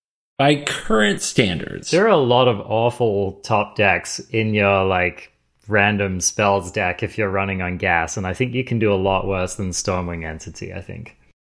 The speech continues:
Speaker 1: Okay, I, I don't think that there are many people playing a five mana three three. I, <laughs> this is like three mana four three for Bone Crusher, three mana three one flash for Brazen Borrower, plus you got another spell out of the deal. You know, those,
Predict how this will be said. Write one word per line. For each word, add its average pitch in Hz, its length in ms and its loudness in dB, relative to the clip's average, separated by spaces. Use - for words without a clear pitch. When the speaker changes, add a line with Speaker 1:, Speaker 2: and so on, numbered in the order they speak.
Speaker 1:
Okay, 110 640 2
I, 117 460 4
I 139 600 4
don't 208 340 2
think 175 240 2
that 175 160 2
there 147 160 6
are 131 40 4
many 120 260 4
people 113 280 2
playing 104 300 2
a 101 60 0
five 101 320 2
mana 101 260 4
three 98 340 4
three. 95 400 2
I, 107 480 0
<laughs> - 60 -14
this - 420 4
is 196 60 0
like 135 260 6
three 214 380 2
mana 247 260 4
four 139 380 4
three 139 240 4
for 123 160 2
Bone 104 280 4
Crusher, 104 280 2
three 127 220 2
mana 123 240 4
three 113 240 4
one 107 180 4
flash 101 520 2
for 101 180 2
Brazen 101 420 4
Borrower, 95 340 4
plus - 320 0
you 143 80 4
got 110 180 4
another 98 200 4
spell 95 340 0
out 90 180 0
of 90 40 -4
the 92 80 -2
deal. 85 320 -2
You 98 80 2
know, 101 160 4
those, 117 380 2